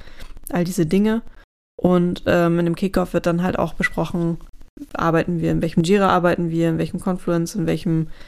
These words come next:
mit welchen Tools funktioniert so das tägliche Arbeiten. Und dann habe ich eventuell noch ein paar Dinge, die in Confluence festgehalten werden müssen,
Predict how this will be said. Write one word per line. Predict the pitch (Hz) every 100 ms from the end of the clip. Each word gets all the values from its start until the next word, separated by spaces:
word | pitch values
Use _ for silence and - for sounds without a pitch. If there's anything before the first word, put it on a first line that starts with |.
| - _ - -
mit | 175
welchen | 170 170 160
Tools | - 170 170 - - - 160
funktioniert | - 170 165 170 165 156
so | 160 156 151 - - - _ -
das | 175 - -
tägliche | - - 160 -
Arbeiten. | - 170 - 208 - - - - - - - -
Und | 180
dann | 190 190 202 208 202 220 208
habe | -
ich | 196 - 190
eventuell | 170 175 208 190
noch | 180 -
ein | -
paar | - 180
Dinge, | 185 180
die | 170
in | 170
Confluence | 180 180 180 170
festgehalten | 190 - - 175 170
werden | 170 165
müssen, | 165 160 170